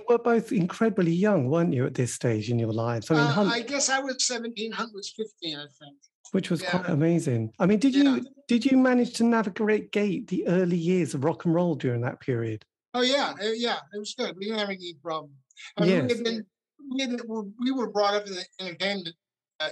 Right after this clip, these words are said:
Speaker 2: industry, so we were around a lot of people all the time.
Speaker 1: Yes.
Speaker 2: And, uh, so we didn't have any problem with that. I mean, neither of us are really shy, so we don't have to worry about that,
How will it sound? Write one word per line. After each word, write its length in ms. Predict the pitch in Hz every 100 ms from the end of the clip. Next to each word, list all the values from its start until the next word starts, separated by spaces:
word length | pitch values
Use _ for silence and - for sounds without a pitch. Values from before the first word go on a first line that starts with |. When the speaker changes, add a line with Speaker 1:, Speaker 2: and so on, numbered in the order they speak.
| -
Speaker 2:
industry, 680 | 208 175 - 156 143 156 _ - -
so 200 | - 202
we 160 | 190 214
were 80 | 208
around 240 | 208 202
a 60 | 185
lot 200 | 175 170
of 60 | 139
people 300 | 170 147 139
all 160 | 139
the 80 | 139
time. 380 | 135 131 127 131 _ _ _ -
Speaker 1:
Yes. 520 | 202 202 151 113 - - _ -
Speaker 2:
And, 80 | 170
uh, 180 | 165 151
so 180 | - 190
we 140 | 208
didn't 320 | 214 202 180 165
have 220 | 160 165
any 140 | 170
problem 600 | 131 180 170 160 165 165 - _ _ _ _
with 140 | 170 165
that. 340 | 190 151 160 160
I 80 | 165
mean, 140 | 170
neither 340 | 185 185 185 165
of 80 |
us 180 | 170 165
are 60 | 170
really 200 | 165 160
shy, 500 | - 185 185 160 156
so 160 | 156 175
we 60 |
don't 80 | 156
have 60 | 139
to 40 |
worry 180 | 160 151
about 220 | 143 139
that, 280 | 190 165